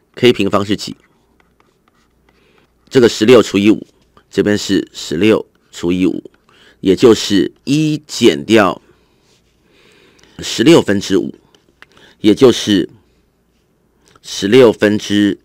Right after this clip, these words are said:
十一。所以这个题目我们很轻易的使用了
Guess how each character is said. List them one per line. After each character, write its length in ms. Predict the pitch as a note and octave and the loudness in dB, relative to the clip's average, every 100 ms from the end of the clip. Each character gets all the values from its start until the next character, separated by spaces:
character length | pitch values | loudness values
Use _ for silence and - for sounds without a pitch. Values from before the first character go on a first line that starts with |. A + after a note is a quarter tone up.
| _ | _
十 240 | - - B1+ | -18 -14 -12
一。 260 | D2 F2+ _ _ _ _ _ _ _ _ _ _ _ _ _ _ _ _ _ _ _ _ _ _ _ _ _ _ | -12 -14 _ _ _ _ _ _ _ _ _ _ _ _ _ _ _ _ _ _ _ _ _ _ _ _ _ _
所 160 | - A2 | -2 0
以 80 | |
这 140 | F#2+ F#3 | 2 2
个 80 | D#3+ | 2
题 200 | - F#2 | -2 -4
目 280 | G#2+ F#2 - _ | 0 -2 -4 _
我 220 | - F#2 | -8 -6
们 260 | F2+ F2+ D#2+ _ | -4 -6 -10 _
很 240 | - E2+ | -12 -10
轻 260 | - C#3 D#3 | -6 -4 -2
易 160 | C#3 | -2
的 160 | A2+ D#2+ | -2 -4
使 260 | - E2+ | -6 -8
用 200 | F2+ G#2+ | -2 -2
了 240 | F#2 D2 | -2 -6